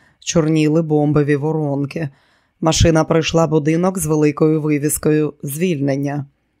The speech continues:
«Це наша газета», гордо зауважив Йован. «Серби намагаються знищити її, але не можуть, хоч як намагаються. Вже за кілька хвилин вони дісталися потрібного місця».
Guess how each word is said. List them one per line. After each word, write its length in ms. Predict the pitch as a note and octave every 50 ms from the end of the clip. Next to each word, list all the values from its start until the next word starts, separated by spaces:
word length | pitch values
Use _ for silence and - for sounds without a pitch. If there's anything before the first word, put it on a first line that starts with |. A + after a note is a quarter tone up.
| _ _ _ _ _ _ _ _ _ _ _ _ _
«Це 180 | - - E3+
наша 360 | D#3 D#3 D#3 D#3+ D3+ - F3 E3
газета», 640 | D#3 F3+ E3 - G3 G3+ G3+ F3+ - - - - C#3+ - _ _
гордо 440 | D3+ B2 D3 D3 C#3+ C#3 D3+ D3
зауважив 580 | C3+ C#3+ D3 C#3+ C#3+ C#3 C#3+ C#3+ C#3+ C#3+ D#3+ C#3 -
Йован. 500 | D#3 D3 D3+ C#3 - E3 G#3+ - D3+ C3 - _ _ _ _ _ _ _ _ _
«Серби 440 | _ - - A3 G3 F#3+ F#3+ F#3+ A3
намагаються 720 | G#3+ G3+ F#3 F3+ F3 E3+ F#3+ F#3 F3 F3 E3+ - - F3+
знищити 540 | E3 F3 G3+ A3 A3+ G#3+ - - D#3 - D3+
її, 480 | D3 D3 C#3+ C#3+ C#3 C#3 C3+ B2+ C#3+ C#3 - _ _ _ _ _
але 240 | - E3 E3 E3+ E3+
не 140 | F3+ F3+
можуть, 560 | F#3 G3 G#3+ G#3 E3 C#3+ B2 C#3 C#3 C3+ - _ _ _ _ _ _
хоч 280 | - - G#3+ G#3+ -
як 260 | A3 A3 G#3 D#3 C#3 -
намагаються. 880 | - C#3 C#3+ D3 C#3+ C#3 C#3 D3+ D3 D3 C#3+ C#3 C#3 - - D#3 D3 - _ _ _ _ _ _ _ _
Вже 200 | - C#3+ D#3 D#3
за 120 | C#3 D3 D#3
кілька 340 | D3+ - E3+ C#3+ - E3 D#3
хвилин 540 | - - D#3+ D#3 D3 D3+ F3+ G3+ G3 F3 -
вони 280 | - D3 D3+ D3+ E3 G3+
дісталися 680 | G#3 A#3 G3+ - - F#3 E3+ D#3+ D#3+ E3+ E3 - F3
потрібного 640 | - - E3+ D3+ - D3 C#3 C3+ D3 D3+ D3 C#3 D#3 D#3
місця». 540 | E3 E3+ D#3+ C#3+ C3+ - - - - C#3+